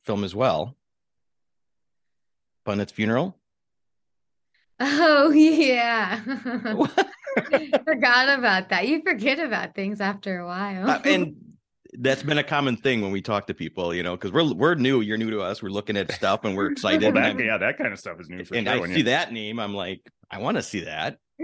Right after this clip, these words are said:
Speaker 1: So I was looking
Speaker 2: <laughs>
Speaker 1: around for it, and I'm like, "Oh, well, so you took your, tried your hand at directing. Did you enjoy that?" And
Speaker 2: Yeah. Uh, that one was easy. I just, like, filmed it, but the shoots didn't change much.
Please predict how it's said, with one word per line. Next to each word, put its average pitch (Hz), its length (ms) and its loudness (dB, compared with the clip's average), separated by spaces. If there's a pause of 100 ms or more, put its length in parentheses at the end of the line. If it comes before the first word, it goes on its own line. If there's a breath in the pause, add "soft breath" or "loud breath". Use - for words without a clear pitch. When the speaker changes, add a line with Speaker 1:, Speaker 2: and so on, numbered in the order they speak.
Speaker 1:
So - 100 -4
I - 40 2
was 101 100 0
looking 160 240 2
Speaker 2:
<laughs> - 0 -
Speaker 1:
around 147 420 2
for 101 200 -2
it, 117 120 -4
and - 100 -8
I'm 110 100 -2
like, 98 180 -8
"Oh, 349 200 -2
well, 117 360 -4 (160)
so 147 440 -2
you - 360 -4
took - 220 -2
your, 165 120 -2 (200)
tried 120 220 -2
your 127 100 0
hand 110 200 0
at 117 100 0
directing. 98 420 -2
Did 80 100 -10
you 87 100 -8
enjoy 85 320 -4
that?" 277 260 -4
And 82 300 -10 (640)
Speaker 2:
Yeah. 240 600 0 (320)
Uh, 254 440 0 (640 soft breath)
that 302 160 -2
one 294 140 -2
was 196 260 -6
easy. 180 580 -4 (120)
I 226 160 0
just, 233 240 -4
like, 185 240 -4
filmed 196 380 -2
it, 190 260 0
but 202 240 -4
the 220 80 -4
shoots 233 320 -6
didn't 190 240 -4
change 175 440 -8
much. 165 540 -8